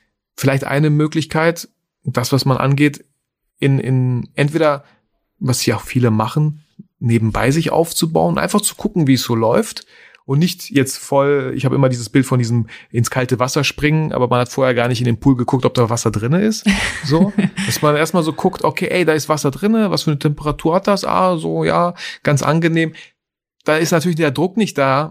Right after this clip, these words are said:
Speaker 1: <laughs> das wirklich vielleicht, ähm, so, so richtig zu machen, weil man ja immer denkt, "Ja, ich habe einen festen Job,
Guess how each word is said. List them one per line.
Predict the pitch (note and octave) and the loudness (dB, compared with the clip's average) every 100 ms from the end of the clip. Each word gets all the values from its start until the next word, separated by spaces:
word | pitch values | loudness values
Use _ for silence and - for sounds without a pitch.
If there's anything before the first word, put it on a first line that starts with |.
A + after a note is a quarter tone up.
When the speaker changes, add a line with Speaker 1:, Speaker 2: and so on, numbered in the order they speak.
| - | -10
Speaker 1:
<laughs> | - | -4
das | D3 B2 | 0 0
wirklich | C#3+ D#3+ C#3+ - - _ _ _ _ _ _ | 0 0 -2 -4 -16 _ _ _ _ _ _
vielleicht, | - C#3 C3+ - - - _ _ _ _ | -2 0 0 -2 -14 -20 _ _ _ _
ähm, | A#2+ B2 B2+ B2+ - _ - | 2 2 2 -2 -8 _ -4
so, | C3 C#3+ C3+ - - | 2 2 0 -6 -8
so | - - C3+ | -6 -6 -4
richtig | A#2+ G3 A3+ - | -2 0 0 -2
zu | - | -2
machen, | B2 A#2 C#3+ B2+ | 0 -2 -2 -2
weil | B2 | 0
man | C3 B2+ | 0 0
ja | B2+ | 0
immer | C3+ | 0
denkt, | C3 C3+ | 0 -2
"Ja, | B2+ B2 | -2 -2
ich | |
habe | C#3 | -2
einen | B2 | -2
festen | C3 B2+ C3 | -2 0 2
Job, | C3+ C#3 | 2 0